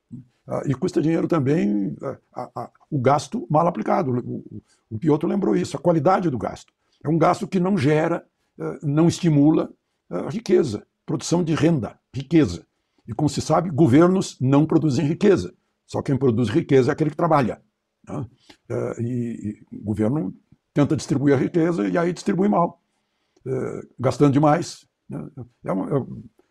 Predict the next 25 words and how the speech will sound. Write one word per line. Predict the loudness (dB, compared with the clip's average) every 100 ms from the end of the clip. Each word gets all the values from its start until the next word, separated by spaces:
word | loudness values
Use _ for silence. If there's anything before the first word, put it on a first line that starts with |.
| -4
<laughs> | -4 -4 -10 -12
a | -2
Ana | 0 2
Paula | 2 2
de | 2
vez | 2 2
em |
quando | 2 0
diz | -2
assim, | -4 -12 -10
"Desculpa | -4 -2 2
eu | 4
me | 4
repetir, | 2 0 2 4 4
né, | 4 2
em | 0
relação | 0 0 0 -2
às | 0
coisas | 2 2 2
lá | 0
do, | 0 -6 _ -20 _ -8
dos | -6
Estados | -4 -4 -2
Unidos, | 0 -2 -2
mas, | -4